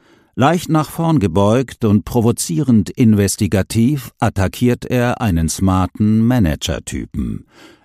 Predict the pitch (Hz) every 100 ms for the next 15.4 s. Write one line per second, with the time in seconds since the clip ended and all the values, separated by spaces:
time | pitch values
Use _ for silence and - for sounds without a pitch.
0 | _ 123 117 120 131 135 135 135 135 139
1 | 143 - 139 147 - 143 151 - _ -
2 | - 139 139 156 165 139 101 82 95 101
3 | 120 123 - 110 104 98 - 123 127 -
4 | 131 - 110 107 107 107 107 - 90 92
5 | 98 101 - 113 87 - 110 80 82 -
6 | - 107 - 80 80 73 104 110 113 117
7 | 78 - - _ _ _ _ _ _ _
8 | - 170 - 175 - - 208 - - 170
9 | 156 90 92 107 113 90 110 110 117 104
10 | - 98 98 104 98 98 - 110 104 -
11 | 135 135 85 82 73 98 98 113 139 -
12 | - 139 131 - 135 143 202 - 147 135
13 | 131 135 127 - - 110 104 - 101 107
14 | 127 127 110 80 - 95 95 107 - -
15 | 98 58 -